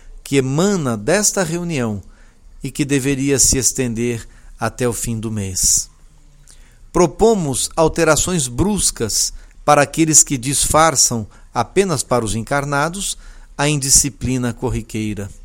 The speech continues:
Chico Xavier dizia que o Evangelho no lar ilumina o quarteirão inteiro. Que parte dessa frase um trabalhador não entendeu?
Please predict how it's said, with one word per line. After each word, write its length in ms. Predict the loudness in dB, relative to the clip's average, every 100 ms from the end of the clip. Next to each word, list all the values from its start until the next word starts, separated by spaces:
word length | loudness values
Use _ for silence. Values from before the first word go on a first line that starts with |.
| -20 -20 -20 -20 -20 -20 -8
Chico 340 | -2 -2 0
Xavier 440 | 2 2 4 4 4
dizia 520 | 4 2 2 2 2
que 340 | 0 -2 -2 0
o 140 | 2
Evangelho 600 | 2 2 0 0 2 0
no 100 | -2
lar 420 | 0 2 0 -4 -8 -6
ilumina 720 | -2 0 0 0 -2 -2 -4
o 120 | -4 -2
quarteirão 640 | 2 2 2 0 0 -2
inteiro. 640 | -6 -4 -4 -2 -6 -10 -14 -18 -20 -20 -20 -20 -20 -8
Que 140 | -6
parte 680 | 2 4 6 4 2 -4 0
dessa 400 | 2 4 4 2
frase 720 | -2 0 2 0 -2 -6 -4
um 160 | -4
trabalhador 720 | -2 -2 0 0 0 0 -2 -2
não 160 | -4
entendeu? 580 | -4 -4 -6 -4 -6 -8